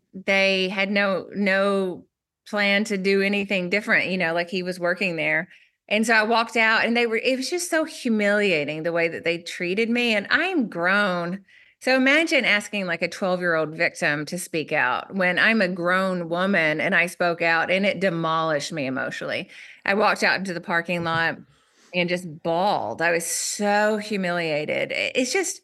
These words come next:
so embarrassing. Like, I really wish I never had to talk about it. I wish none of this had ever happened. But, you know, like, once you can re-, like, it was just hard for me to realize that I had done nothing wrong, that I had been manipulated by,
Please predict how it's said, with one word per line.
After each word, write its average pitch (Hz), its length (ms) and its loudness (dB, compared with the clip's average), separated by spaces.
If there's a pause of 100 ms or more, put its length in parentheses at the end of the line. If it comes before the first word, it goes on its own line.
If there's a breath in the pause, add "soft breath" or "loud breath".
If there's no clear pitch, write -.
so 247 340 -2
embarrassing. 220 520 2
Like, 170 140 0
I 180 40 2
really 233 380 0
wish 196 260 0
I 185 80 2
never 180 380 2
had 170 240 0
to 156 200 -2 (320 loud breath)
talk 220 320 -2
about 208 340 0
it. 202 80 0
I 185 40 0
wish 175 240 -4 (100)
none 202 240 0
of 175 80 0
this 185 200 -4
had 180 120 -2
ever 170 240 0
happened. 196 640 0
But, 185 300 2 (360 loud breath)
you 220 160 2
know, 208 320 6
like, 202 180 0
once 233 460 -2
you 226 180 0
can 208 300 -2
re-, 214 260 0
like, 220 220 0
it 196 80 2
was 233 160 -2
just 330 160 -4
hard 277 420 0
for 254 140 -2
me 214 220 0
to 208 180 -4
realize 190 460 2
that - 120 0
I 170 120 2
had 180 260 -4
done 170 240 0
nothing 160 460 -4
wrong, 165 520 -2
that 160 140 0
I 160 140 0
had 160 120 -4
been 156 160 -4
manipulated 156 720 -2
by, 151 300 0